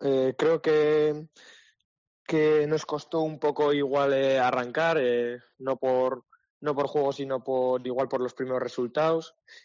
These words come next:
Eh, luego, eh, arrancamos bastante bien, la verdad que,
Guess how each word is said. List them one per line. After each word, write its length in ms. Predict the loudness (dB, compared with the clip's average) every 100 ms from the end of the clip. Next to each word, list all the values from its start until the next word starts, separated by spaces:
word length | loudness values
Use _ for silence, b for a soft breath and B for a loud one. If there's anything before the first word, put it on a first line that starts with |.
| B _ _ _ 0
Eh, 280 | 2 2 2
luego, 340 | 2 2 2
eh, 560 | 2 2 2 2 0 -4
arrancamos 500 | -4 -2 0 0 0
bastante 400 | 0 -2 -4 -2
bien, 420 | 0 2 0 -2 -4
la 140 | -2
verdad 260 | 0 -2 -4
que, 520 | -4 -2 -2 -2